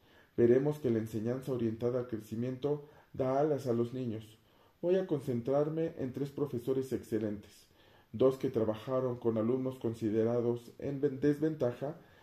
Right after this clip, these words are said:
y uno que trabajó con alumnos considerados superdotados. ¿Qué tienen en común estos tres extraordinarios profesores?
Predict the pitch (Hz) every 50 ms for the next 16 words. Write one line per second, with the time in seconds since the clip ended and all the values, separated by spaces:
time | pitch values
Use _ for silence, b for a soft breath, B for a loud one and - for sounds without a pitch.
0 | B B B - 147 156 156 160 156 156 - 139 131 - 117 117 113 117 117 -
1 | 139 143 143 - 127 117 110 110 117 123 127 127 131 127 - - 120 113 - 139
2 | 127 127 120 110 113 113 120 139 143 - - 110 - 113 104 107 113 120 - 170
3 | 165 - - - - - - - - b b b b b b b b b b b
4 | b b b b b b b - 165 165 165 - 175 175 175 170 156 135 127 120
5 | 120 - 117 117 135 151 165 180 185 180 - - - 151 147 151 - 143 139 -
6 | - 139 147 143 - 143 - - - 117 117 113 104 110 113 113 113 113 113 113
7 | 113 - 113 110 - 117 110 - 127 107 107 - - - -